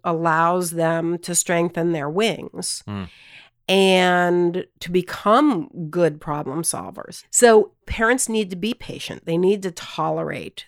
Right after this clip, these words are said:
Speaker 1: this. And then there's a, another component to this as well, which is that, you know, let's say one doesn't give the middle finger to the other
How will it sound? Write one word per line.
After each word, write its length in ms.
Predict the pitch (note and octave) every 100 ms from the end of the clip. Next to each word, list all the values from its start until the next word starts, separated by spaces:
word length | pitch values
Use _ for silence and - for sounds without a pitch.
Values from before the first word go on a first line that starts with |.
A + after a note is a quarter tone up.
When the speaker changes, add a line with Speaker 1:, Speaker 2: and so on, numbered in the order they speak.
| -
Speaker 1:
this. 520 | D#3 C#3+ - - - _ _ -
And 140 | A#3
then 120 | C4
there's 180 | C4 A#3+
a, 300 | A#3 F3 G3 -
another 340 | A3 A3 G#3+
component 600 | - F#3+ F3 D#4 F#4 A#3+
to 100 | -
this 200 | E3+ D#3+
as 160 | D#3 E3
well, 480 | - B2 - - - _ _ -
which 300 | B3+ B3+ -
is 580 | A#3 A3 G#3+ G3+ G3 F3+ F3+ -
that, 600 | F3 F#3+ F3+ F3+ F3+ - _ _
you 160 | - G#3+
know, 220 | G3 F3
let's 300 | F3+ A3 D#4
say 240 | - C4+ A3
one 460 | - F#3 F#3 F#3+
doesn't 380 | F#3 G3+ F#3+ C#3
give 220 | E3 D#3
the 60 | D#3+
middle 220 | D#3 D#3
finger 340 | - E3 D#3+
to 160 | D#3+ -
the 160 | E3 E3
other 480 | D3+ D3 E3+ G#3